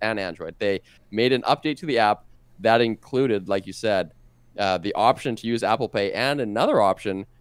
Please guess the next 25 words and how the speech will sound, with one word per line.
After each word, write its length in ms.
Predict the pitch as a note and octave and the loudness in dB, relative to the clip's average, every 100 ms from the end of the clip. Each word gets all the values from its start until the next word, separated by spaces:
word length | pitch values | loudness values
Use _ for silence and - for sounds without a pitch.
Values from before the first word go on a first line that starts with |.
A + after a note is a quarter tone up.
| - | -10
to 80 | C3 | 0
buy 180 | A2 | 2
directly 360 | A2 A2+ A#2+ C3 | 2 0 0 -4
from 220 | - G2 | -6 -4
them, 300 | A2 B2+ G2+ - _ _ - | 0 0 -2 -8 _ _ -8
and 160 | G#2+ C3 | -2 0
that 160 | D#3+ | 0
was 180 | D3+ C3+ | 0 -4
cheaper. 460 | - - D#3 F#2+ C#2+ - - - - - - - - - | -8 -6 -6 -6 -12 -14 -18 -18 -18 -18 -20 -20 -20 -8
And 220 | G#2+ A2 G#2+ | -4 -2 2
that 280 | C3 F3 B2 | 4 4 4
is 380 | D3 C#3+ - | 2 2 -2
just 440 | - C3+ B2 - - | -2 2 2 0 -16
crazy 560 | - A2 G#2 G#2+ F#2+ F#2 | -8 -2 0 0 -4 -6
that 180 | F2+ | -6
they 120 | F#2+ F2+ | -6 -8
did 220 | F2+ E2+ | -6 -6
that, 220 | E2 D2+ - G2+ | -6 -8 -10 -8
in 140 | G2 | -4
my 140 | F#2 | -4
opinion, 320 | F2+ G2 F#2 E2 | -4 -6 -8 -8
because 380 | E2+ F#2+ F2+ | -8 -8 -10
what 240 | - A#2+ D#3+ | -6 -4 -2
they're 160 | F3 | -4
saying, 580 | D#3+ - C3 C3 F2+ D#2+ | -6 -4 -2 -2 -4 -8